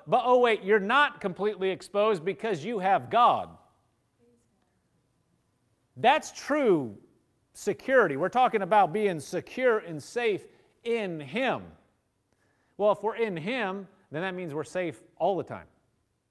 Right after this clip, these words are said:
You know, if somebody, somebody's, or a group of people are just freaking out that you know, and just, well, they're, they're getting all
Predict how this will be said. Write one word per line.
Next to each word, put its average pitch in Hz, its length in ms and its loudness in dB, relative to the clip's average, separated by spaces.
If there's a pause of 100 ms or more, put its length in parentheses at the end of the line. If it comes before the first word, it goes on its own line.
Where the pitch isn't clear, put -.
(3000)
You 156 60 -10
know, 170 180 -2
if 175 80 -4
somebody, 185 580 -2 (880)
somebody's, 175 600 -4 (680)
or 160 220 -2
a - 20 -4
group 120 380 -2
of 160 80 -8
people 196 340 0
are 180 300 4 (1080)
just 165 280 -6
freaking 196 300 -2
out 214 240 0
that 143 140 -6
you 151 160 -6
know, 131 300 -2
and 135 120 -6
just, 147 220 -8 (400)
well, 196 340 0 (1600)
they're, 156 280 -8
they're 185 220 -2
getting 175 300 -4
all 190 500 0